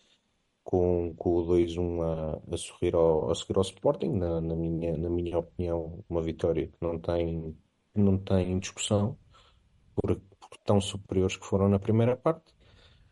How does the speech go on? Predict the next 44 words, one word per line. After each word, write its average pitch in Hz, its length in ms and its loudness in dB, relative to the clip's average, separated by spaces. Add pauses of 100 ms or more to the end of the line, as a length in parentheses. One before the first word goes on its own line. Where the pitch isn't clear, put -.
(200)
Ahm, 92 460 0 (420)
e 82 220 -12 (320)
que, 82 280 -4 (160)
como, 80 280 -4
como 82 240 0
eu 80 60 0
já 82 120 2
disse 78 240 -6
no 80 80 -4
rescaldo, 85 560 -4
que - 140 -4
eu 87 100 0
acho - 200 0
que - 140 -2
é 92 60 4
um 92 220 8
resultado 95 680 2
que, - 200 -4
acima 107 360 6
de 104 60 -12
tudo, - 360 0
para 107 140 4
nós 107 300 6
é 107 60 6
positivo, 113 580 -2
porque - 280 0
nos 120 140 6
mantém 123 360 4
a 117 40 6
eliminatória 117 560 2
aberta. 135 340 -4
É 104 80 6
positivo, 113 580 -2
tendo 127 200 -2
em 120 40 0
conta 120 240 -2
aquilo 120 240 2
que 117 80 -6
vemos 120 220 2
em 139 80 0
campo, - 220 -4 (300)
porque - 200 -6
uma 85 160 4
derrota 82 360 0